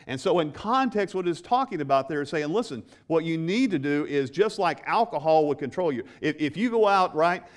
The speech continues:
and, and if you were to, to, to go out and get polluted and you're driving down the road and, and here comes the popo behind you with the blue lights on, he pulls you over and, and you end up blowing whatever it is that, you know, that you're determined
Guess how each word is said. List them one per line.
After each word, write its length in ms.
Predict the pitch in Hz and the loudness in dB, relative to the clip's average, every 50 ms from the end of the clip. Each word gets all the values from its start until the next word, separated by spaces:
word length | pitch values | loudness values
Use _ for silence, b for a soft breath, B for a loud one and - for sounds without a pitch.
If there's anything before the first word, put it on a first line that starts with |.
| B - | B -8
and, 140 | 131 131 113 | -8 -6 -4
and 140 | 117 127 | -4 -4
if 100 | 123 104 | -6 -6
you 140 | 139 180 208 | -6 -2 2
were 160 | 190 175 156 | 2 2 2
to, 160 | 123 147 127 113 | 2 0 -2 -2
to, 380 | 107 117 123 - 143 127 120 | -4 -10 -6 -4 -2 -2 -2
to 200 | 113 113 110 123 | -4 -8 -12 -6
go 200 | 123 143 147 156 | -4 0 2 2
out 100 | 151 147 | 2 2
and 80 | 131 135 | 0 -2
get 180 | 160 151 - | -4 -4 -4
polluted 500 | - 175 175 175 165 156 135 117 123 120 | -4 -2 0 0 0 0 0 -2 -4 -4
and 60 | 113 117 | -4 -4
you're 140 | 127 156 | -4 -2
driving 380 | 175 156 180 170 170 165 160 156 | 0 2 2 2 2 2 0 -2
down 160 | 156 151 156 | -2 -2 -2
the 80 | 147 135 | -2 -2
road 400 | 139 147 139 131 127 123 127 127 B B B B - | 0 0 0 0 0 -2 -4 -8 B B B B -12
and, 160 | 113 113 113 | -10 -10 -8
and 180 | 110 117 117 | -8 -8 -6
here 140 | 113 151 175 | -4 -4 -4
comes 240 | 170 190 180 165 156 | -4 -4 -6 -6 -6
the 80 | 156 139 | -10 -4
popo 400 | - 180 175 147 - 156 156 135 | -2 -2 -2 0 0 -2 0 0
behind 340 | 135 131 151 151 147 139 | 0 0 0 -2 -2 -4
you 60 | 131 131 | -4 -6
with 100 | 120 127 | -6 -6
the 100 | 131 120 | -8 -6
blue 220 | 123 143 151 156 | -4 -2 0 0
lights 320 | 147 143 147 143 120 - | 2 2 2 0 -2 -4
on, 220 | 135 123 120 120 117 | -6 -4 -4 -4 -4
he 120 | 147 185 | -6 -6
pulls 300 | 170 - 196 185 180 139 | -4 -2 0 0 0 -2
you 220 | 160 170 165 160 156 | -4 -2 0 4 4
over 340 | 156 151 117 117 113 110 B B B B B | 4 4 2 0 -4 -4 B B B B B
and, 220 | 117 127 120 117 107 | -8 -8 -8 -8 -8
and 180 | 123 120 117 | -8 -6 -6
you 180 | 123 156 180 180 | -6 -4 -2 -2
end 120 | 165 165 | 0 0
up 160 | 165 151 120 | 0 -2 -2
blowing 340 | 131 151 156 147 147 143 131 | -2 0 0 0 0 0 -2
whatever 340 | 123 143 143 143 147 147 135 | -2 0 0 0 0 0 0
it 60 | 131 | 0
is 220 | 143 147 143 127 - | 0 0 0 -2 -4
that, 180 | - 120 101 | -6 -8 -8
you 140 | 101 123 127 | -6 -6 -6
know, 80 | 123 120 | -6 -6
that 160 | 113 117 117 | -6 -6 -4
you're 160 | 123 147 156 | -4 -4 -4
determined 500 | 143 117 95 - 175 160 151 147 127 - | -4 -6 -6 -6 -6 -6 -4 -6 -8 -8